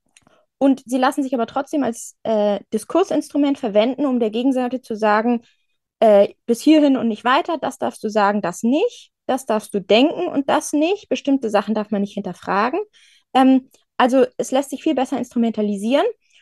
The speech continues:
und das ist eben was, was mir auch bei Foucault so gut gefallen hat. Er, er sagt halt nicht, dass es keine Unterdrückung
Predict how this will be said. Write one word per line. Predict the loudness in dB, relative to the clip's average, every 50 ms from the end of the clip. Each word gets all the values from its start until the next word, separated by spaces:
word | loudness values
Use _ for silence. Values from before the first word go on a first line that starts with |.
| _ _
und | -6 -2 -2
das | 0 -2 -2
ist | -4 -4
eben | -2 -2 0 0
was, | 0 -2 -4 -10 -18 _ _ _ _ -20
was | -10 -6 -6 -4 -2 -2
mir | -2 -2 -2
auch | -2
bei | 0 0 0 0
Foucault | 0 -4 -6 -2 0 0 0 0
so | 0 -2
gut | -4 -6 -6
gefallen | -8 -10 -8 -8 -8 -6 -8 -8 -8
hat. | -8 -10 -10 -10 _ _ _ _ _ _ _ _ _ _
Er, | 4 4 4 4 2 -2 _ _
er | 0 0 2
sagt | 2 0 -2 -2 -6 -6
halt | -6 -6 -2
nicht, | -2 -2 -2 -4 -6 -10 _
dass | -6 -6 -6 -6
es | -8 -8 -8 -12 -16 -8
keine | -2 0 2 2 2
Unterdrückung | 2 0 0 0 0 2 4 2 4 4 4 4 4 2 2 0 -4 -8